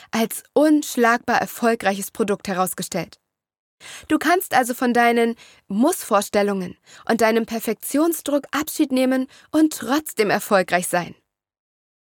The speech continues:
Ähnlich kannst du mit den Muss-Vorstellungen in Bezug auf deine Arbeitskollegen und Menschen im Umfeld umgehen.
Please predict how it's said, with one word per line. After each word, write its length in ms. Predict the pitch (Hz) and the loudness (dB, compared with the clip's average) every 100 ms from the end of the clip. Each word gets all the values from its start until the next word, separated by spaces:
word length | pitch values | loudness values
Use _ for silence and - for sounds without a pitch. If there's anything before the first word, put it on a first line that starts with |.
| _ _ - - | _ _ -10 0
Ähnlich 400 | 294 349 370 - | 4 4 2 2
kannst 320 | 262 254 - | 0 0 0
du 40 | |
mit 140 | 233 220 | 0 0
den 140 | 196 | 0
Muss-Vorstellungen 1000 | 208 302 - 214 208 233 214 214 214 208 - | 0 -2 0 0 2 2 2 2 0 -2 -6
in 120 | 214 | -4
Bezug 460 | 208 - 320 381 | -4 -2 -2 0
auf 160 | - 233 | -2 -2
deine 240 | 214 202 | -2 -2
Arbeitskollegen 840 | - 220 285 277 - 254 240 240 233 | -2 -2 -2 -4 -2 0 0 0 -2
und 200 | 202 190 | -4 -2
Menschen 380 | 202 214 - | -2 -2 -2
im 100 | 240 - | -4 0
Umfeld 420 | 233 208 202 180 | -2 -2 -4 -4
umgehen. 460 | 190 185 170 165 | -4 -4 -6 -12